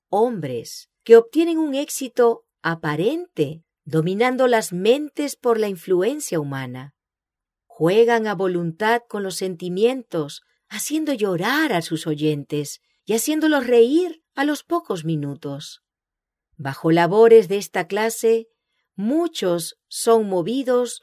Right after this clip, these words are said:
por el impulso a profesar a Cristo y se cree que se produce un maravilloso reavivamiento. Pero cuando viene la prueba, la obra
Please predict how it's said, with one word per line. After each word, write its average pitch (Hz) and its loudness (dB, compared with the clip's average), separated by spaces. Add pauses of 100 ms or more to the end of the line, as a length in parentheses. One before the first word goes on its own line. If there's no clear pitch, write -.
(300)
por 233 6
el 214 6
impulso 302 0
a 285 -4
profesar 233 0
a 185 -6
Cristo 240 -4 (500)
y 165 -6
se 147 -4
cree 240 4
que 226 2
se 214 -4
produce 208 -4 (380)
un 269 2
maravilloso 220 0 (400)
reavivamiento. 143 -4 (600)
Pero 135 -8
cuando 156 0
viene 294 0
la 277 2
prueba, 277 0 (320)
la 185 2
obra 269 2